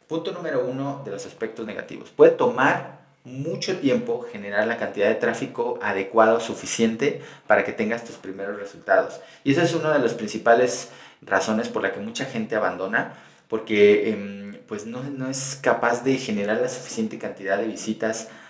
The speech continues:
a tus enlaces para que empieces a generar ventas. ¿Sí? Punto número dos, puede provocarte inseguridad en, eh, gracias al punto número uno, ¿sí? De que no, en, no, no tienes la cantidad suficiente de tráfico,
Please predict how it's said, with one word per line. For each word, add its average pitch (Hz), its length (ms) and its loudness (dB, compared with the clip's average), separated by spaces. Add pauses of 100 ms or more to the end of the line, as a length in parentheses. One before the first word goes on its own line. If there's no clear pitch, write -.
(120)
a - 200 0
tus - 180 -8
enlaces 95 640 0 (160)
para 101 180 0
que 95 300 -2
empieces 104 340 -8
a 107 60 -4
generar 90 320 -4
ventas. - 500 -8 (720)
¿Sí? - 240 -20 (480)
Punto 131 260 -4
número 135 280 6
dos, 98 200 6
puede 143 200 6
provocarte 123 560 2
inseguridad 101 1000 2 (280)
en, 98 400 -16
eh, - 260 -14
gracias 117 320 6
al 90 140 0
punto 110 260 -2
número 107 320 2
uno, 104 460 -6 (160)
¿sí? 117 180 -2
De 127 140 2
que 113 100 -2
no, 104 340 0
en, 101 380 -10
no, 107 240 -6
no 117 160 -8
tienes 123 300 -4
la - 120 0
cantidad 98 360 -4
suficiente 101 480 -8
de 98 60 -6
tráfico, 101 600 -6